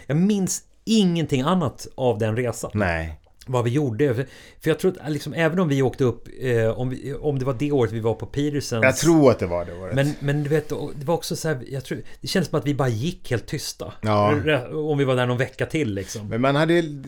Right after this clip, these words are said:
Speaker 2: jag tror man hade laddat upp så jävla mycket. Det var så jävla viktig plåtning och så här, så, så när det väl är över så, så bara, man, man hamnar i något så här lite koma. Lite
Speaker 1: Ja.
Speaker 2: grann som när man har byggt klart en bil. Det blir så här, precis som du säger, det blir lite tomt. Jaha, vad,
Speaker 1: Ja.
Speaker 2: vad ska vi göra nu då?
Speaker 1: Och vi vill ju alltid, när vi, när vi jobbar utomlands, så vill man ju alltid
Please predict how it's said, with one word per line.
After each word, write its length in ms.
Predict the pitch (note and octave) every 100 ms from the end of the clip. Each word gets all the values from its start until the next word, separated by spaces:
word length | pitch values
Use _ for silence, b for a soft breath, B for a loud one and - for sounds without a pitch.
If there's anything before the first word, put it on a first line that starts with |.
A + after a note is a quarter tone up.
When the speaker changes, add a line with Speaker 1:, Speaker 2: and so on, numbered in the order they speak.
| B2+
Speaker 2:
jag 100 | C#3
tror 160 | D#3+
man 180 | D#3+ D#3
hade 100 | D#3
laddat 240 | D#3 D3+ -
upp 220 | - -
så 120 | -
jävla 200 | B2 A2+
mycket. 340 | G#2+ G#2 -
Det 60 | A#2+
var 100 | B2
så 80 | C3+
jävla 180 | C3 B2+
viktig 440 | A#2+ C3+ - C3+
plåtning 540 | A#2 B2 B2+ - B2+ G#2+
och 120 | G2
så 100 | A2
här, 140 | G2+
så, 240 | F#2 A2+ G#2+
så 180 | -
när 240 | A#2 A#2 A#2+
det 80 | C3+
väl 300 | D3+ C3+ B2
är 60 |
över 380 | C#3 F3 D3+ A2
så, 320 | - A2+ G#2+
så 200 | F#2+ A#2
bara, 300 | G#2+ A2 G2+
man, 360 | G2 A2 A2+ G#2
man 260 | A2 A2+
hamnar 280 | A#2 C3 A2
i 80 | G#2
något 180 | G2+ F#2+
så 60 | G2+
här 120 | F2
lite 220 | F2 -
koma. 560 | - C#3+ G2 A2 D#3+ G2
Lite 160 | D3+ C3
Speaker 1:
Ja. 60 |
Speaker 2:
grann 180 | A#3 G#3+
som 140 | F3+
när 60 | F#3+
man 160 | F3+ F3
har 60 |
byggt 260 | E3 D#3+ -
klart 300 | A#3 F3 D#3
en 100 | D#3
bil. 240 | G3+ B2+
Det 100 | B2
blir 200 | C3+ G#3
så 120 | F3
här, 60 | C#3+
precis 260 | C#3+ C#3 D3+
som 100 | C#3+
du 60 |
säger, 240 | C3+ G3 B2
det 100 | C#3
blir 160 | F3+
lite 240 | G#3 D#3+ D3
tomt. 300 | - D3 -
Jaha, 280 | - F#3+ G3+
vad, 180 | F#3 C#3
Speaker 1:
Ja. 360 | C3+ A#2 G#2 -
Speaker 2:
vad 120 | G3+
ska 160 | -
vi 80 | E3+
göra 140 | D#3 A#2+
nu 240 | C#3 D4+
då? 80 | -
Speaker 1:
Och 220 | - D3
vi 80 | D#3+
vill 160 | E3
ju 80 | E3
alltid, 440 | E3 E3+ D3 - D#3
när 100 | C#3
vi, 280 | C3 B2+
när 140 | A2+ B2+
vi 120 | A#2+
jobbar 440 | B2 A#2 A2 A2
utomlands, 600 | A2+ B2 A2+ B2 C3 A#2+ -
så 60 |
vill 160 | A#2 B2+
man 100 | D3
ju 60 |
alltid 580 | A#2+ C3 G#2+ - A#2+ A2